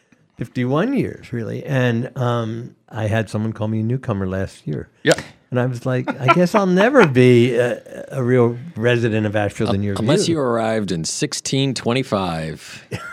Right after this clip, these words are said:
Speaker 2: Well, even,
Speaker 3: You're a
Speaker 2: no,
Speaker 3: newcomer.
Speaker 2: unless you, unless you have indigenous blood, and, and
Speaker 3: Yeah.
Speaker 2: arguably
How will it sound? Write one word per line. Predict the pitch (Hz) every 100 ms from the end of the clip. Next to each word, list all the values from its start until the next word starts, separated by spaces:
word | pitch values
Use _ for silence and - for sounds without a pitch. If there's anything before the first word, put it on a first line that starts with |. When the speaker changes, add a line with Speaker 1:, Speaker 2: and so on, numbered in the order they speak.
| - -
Speaker 2:
Well, | 143 170 147
even, | 190 202
Speaker 3:
You're | 143 190
a | 185
Speaker 2:
no, | -
Speaker 3:
newcomer. | 95 175 185
Speaker 2:
unless | 196 151
you, | 165 -
unless | 170 156 156 160 165 -
you | 131
have | 139 131
indigenous | 120 131 131 123 113
blood, | - 143 120 107
and, | 120 120
and | 135 135
Speaker 3:
Yeah. |
Speaker 2:
arguably | 165 165 110 135 120 113